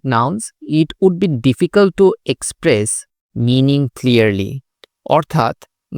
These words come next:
নাউন হলো সেন্টেন্সের একটি পার্ট যা কোনো ব্যক্তি, স্থান, বস্তু or আইডিয়ার নামকে বোঝায়। নাউন সাধারণত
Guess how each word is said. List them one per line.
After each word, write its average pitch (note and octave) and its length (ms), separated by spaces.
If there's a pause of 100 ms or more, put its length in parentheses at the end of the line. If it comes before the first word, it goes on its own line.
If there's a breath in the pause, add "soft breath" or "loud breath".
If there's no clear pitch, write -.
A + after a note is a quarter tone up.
(140)
নাউন D3 260 (460)
হলো C3 240 (120)
সেন্টেন্সের D3+ 720 (120)
একটি D#3 220
পার্ট G#2+ 360 (160)
যা A#2 100 (160)
কোনো E3 260
ব্যক্তি, C3+ 640
স্থান, B2+ 460 (240)
বস্তু B2+ 380 (560 soft breath)
or D#3+ 100 (100)
আইডিয়ার C#3 720 (800)
নামকে C3+ 400
বোঝায়। G#2+ 420 (580 soft breath)
নাউন C3 320
সাধারণত F#3+ 680